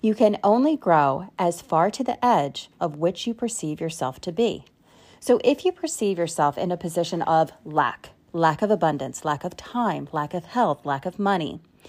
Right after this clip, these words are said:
then you won't be able to manifest the things that you truly desire. It's not that you weren't created for big things. With this ability of creation, it also means that you can create less and that you can create lack.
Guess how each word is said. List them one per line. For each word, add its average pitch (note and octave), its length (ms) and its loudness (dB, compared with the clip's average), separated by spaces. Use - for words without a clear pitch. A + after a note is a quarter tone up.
then A3 200 4
you A3+ 140 2
won't G3 360 2
be C#4+ 140 2
able B3+ 160 2
to - 140 -6
manifest E3 500 0
the E3+ 80 -4
things A3+ 300 -4
that A#3+ 160 -6
you A#3 80 -4
truly D#3 360 -4
desire. F#3 640 -2
It's - 180 -4
not A#3 260 2
that E4+ 220 0
you B3 80 0
weren't G#3 260 0
created F3+ 460 -2
for D3 140 -6
big C#3 280 -6
things. - 600 -2
With G3 140 -2
this B3+ 200 2
ability G3+ 520 2
of E3+ 180 -4
creation, E3 720 -2
it G#3 200 -2
also B3 400 -2
means E3 360 -2
that E3 180 -4
you G3+ 60 -4
can G3 180 -4
create D#3+ 380 -6
less A3 520 -6
and G3+ 540 -2
that - 180 -2
you F#3+ 80 0
can E3+ 160 -4
create D3+ 320 -4
lack. D3 460 -4